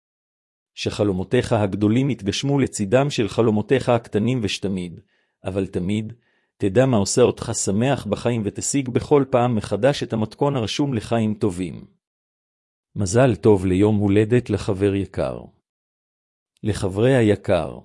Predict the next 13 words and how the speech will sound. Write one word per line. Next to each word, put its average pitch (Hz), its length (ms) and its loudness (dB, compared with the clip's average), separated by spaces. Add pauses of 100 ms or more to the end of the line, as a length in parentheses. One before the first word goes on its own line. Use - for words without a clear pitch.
(1040)
מזל 110 380 2
טוב 98 300 4
ליום 101 280 4
הולדתך 101 540 -2 (100)
שעומד 110 440 0
בפתח. - 800 -6 (960)
הלוואי 107 560 2
וכל 110 340 2
חייך 107 380 0
תהיה 110 260 0
שמח 110 560 0
ובדלתות 101 640 0
חייך 101 460 -2